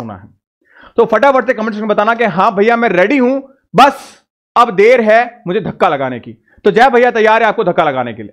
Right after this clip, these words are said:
आपको पुश करने के लिए। आप बस अपनी स्टडी को स्टार्ट करो। कैसे करना है? आपको जय एकेडमी के बैचेस मिल जाएंगे, आपका एम्स का उम्मीद टू पॉइंट ओ बैच है,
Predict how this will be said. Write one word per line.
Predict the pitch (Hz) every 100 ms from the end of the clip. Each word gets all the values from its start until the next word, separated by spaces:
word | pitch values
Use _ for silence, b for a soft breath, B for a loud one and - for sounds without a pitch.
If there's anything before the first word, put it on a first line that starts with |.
| -
आपको | 208 220
पुश | 247 277 269
करने | 185 151
के | 127
लिए। | 110 - b -
आप | 175 196
बस | 208 240 -
अपनी | 175 214
स्टडी | 202 208
को | 226
स्टार्ट | 226 202 214 208
करो। | 220 233 - _ _ _
कैसे | 220 262 285
करना | 247 233
है? | 226 240 233 -
आपको | 185 214 247
जय | 202
एकेडमी | 214 214 214
के | 220
बैचेस | 185 190 202 233
मिल | 220
जाएंगे, | 214 214 220 233 233 b
आपका | 170 185 214 220
एम्स | 247 240
का | 233
उम्मीद | 208 226
टू | 226 208
पॉइंट | 220 214
ओ | 202
बैच | 175 190 202
है, | 196